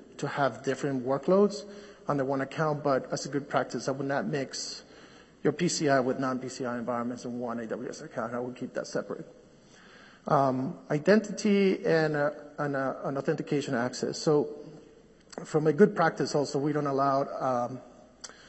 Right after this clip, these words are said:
access to our environment for management via the public domain. So there's no jump host that you can actu-, actually access from the public domain. We, uh, all we do is, all the access for us is done via, uh, our internal network,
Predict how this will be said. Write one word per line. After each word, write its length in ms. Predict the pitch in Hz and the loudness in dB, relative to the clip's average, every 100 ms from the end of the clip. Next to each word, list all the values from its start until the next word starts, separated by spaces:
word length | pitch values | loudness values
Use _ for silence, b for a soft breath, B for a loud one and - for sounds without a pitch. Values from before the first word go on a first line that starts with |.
| B B B | B B B
access 360 | - 156 - 139 | 2 2 2 0
to 100 | 143 | 2
our 140 | 123 | 2
environment 440 | 123 131 117 120 120 | 2 2 2 0 -2
for 120 | 120 | 0
management 640 | 131 131 123 - 127 - - | 2 0 -2 -2 -6 -4 -2
via 160 | 131 | -2
the 80 | 120 | 0
public 300 | 139 107 117 | -2 -4 -4
domain. 280 | 117 117 - | -6 -6 -6
So 180 | - 120 | -4 -2
there's 200 | 127 120 | -4 -2
no 140 | 139 | -4
jump 320 | 123 139 127 | -2 -2 -2
host 220 | - 120 123 | -2 -4 -2
that 80 | |
you 80 | 127 | -4
can 160 | 123 123 | -2 -2
actu-, 340 | 131 - - - | -4 -6 -10 -4
actually 320 | 139 - 127 | -4 -2 0
access 300 | 120 123 127 | 0 0 -4
from 140 | - 127 | -4 -6
the 80 | 117 | -4
public 320 | 117 120 120 | -4 -4 0
domain. 380 | 160 226 185 156 B B B B B - | 4 4 4 0 B B B B B 0
We, 380 | 165 160 147 - - - | 2 2 0 -6 -8 0
uh, 240 | 139 127 | 2 2
all 220 | 113 165 | 2 2
we 100 | 160 | 2
do 220 | 143 156 147 | 4 4 4
is, 180 | 127 | 2
all 160 | - 147 | 0 2
the 100 | 160 | 4
access 260 | 151 151 - | 2 0 -4
for 200 | 131 131 | 0 0
us 240 | 120 160 | 0 -4
is 100 | 123 | -6
done 320 | - 131 127 - | -2 -2 -2 -4
via, 240 | 127 127 | -2 -2
uh, 560 | 123 113 - 123 113 110 - | 0 -4 -4 -2 -2 -2 -2
our 100 | 131 | -2
internal 400 | 123 147 127 117 | -2 -2 0 -2
network, 560 | 139 185 202 B B | 0 0 0 B B